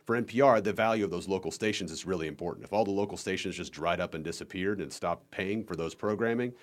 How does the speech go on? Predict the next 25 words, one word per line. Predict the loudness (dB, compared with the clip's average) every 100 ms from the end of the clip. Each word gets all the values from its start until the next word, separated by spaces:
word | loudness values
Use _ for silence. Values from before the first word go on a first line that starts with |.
| -14 -4
N | -4
P | 0 0
R | 2
dries | 0 -2 -2 -4
up | -8 _ -14
as | -10
well. | -10 -10 -14 -20 -20 -16 -8
And | -6
so, | 0 2 4 2 2
uh, | 2 2 2
that's | 2 4
also | 2 2 0
why | 2 2
when | 0
you | -4
hear | -4 -2
the, | -2 -4 -8 _ -8
you | -6
know, | -4
debate | -2 -2 0
about | -2
in | -2
Congress | -2 -2 -2 -4
about | -2 -2 -2 -6
defunding | -8 -6 -2 -2 -2 -4